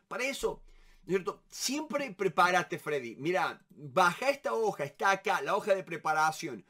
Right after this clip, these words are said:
Baja esta hoja, son diez preguntas simples, ¿no? ¿Y qué, qué, qué te van a dar estas diez preguntas simples? Este, tenemos la idea de la preparación, es muy importante, Freddy. Vayamos preparados y en tu preparación quiero que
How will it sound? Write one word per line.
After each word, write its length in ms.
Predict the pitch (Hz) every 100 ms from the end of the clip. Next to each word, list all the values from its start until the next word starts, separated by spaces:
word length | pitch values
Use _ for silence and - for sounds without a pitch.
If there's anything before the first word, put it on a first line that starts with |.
| _ _
Baja 280 | 170 170 247
esta 220 | 254 226
hoja, 360 | 220 190 151 123 _
son 300 | - 185 185
diez 220 | 196 233
preguntas 540 | 220 226 220 214 214 185
simples, 960 | - 202 185 160 135 110 - - - _ _ _ _
¿no? 320 | 143 185 - _ _ _
¿Y 100 | 160
qué, 240 | - 233 175
qué, 260 | 262 -
qué 120 | - 277
te 100 | 269
van 160 | 262
a 60 | 233
dar 120 | 233
estas 220 | 220 202
diez 220 | 165 196
preguntas 440 | 180 175 180 175 160
simples? 520 | - 151 139 131 - _
Este, 420 | 156 170 156 165
tenemos 360 | - 170 190 208
la 60 | 196
idea 200 | 196 196
de 40 |
la 120 | 190
preparación, 600 | 175 160 160 160 165 160
es 80 | 131
muy 240 | 139 180 214
importante, 680 | 190 185 175 190 185 170 165
Freddy. 440 | 175 170 165 165 _ _ _ _ _
Vayamos 440 | - 151 180 196
preparados 640 | 190 190 175 165 170 170 -
y 180 | 170 196
en 160 | 233
tu 140 | 226 220
preparación 880 | 226 214 202 190 190 - 185 165 -
quiero 280 | 185 175 156
que 140 | 160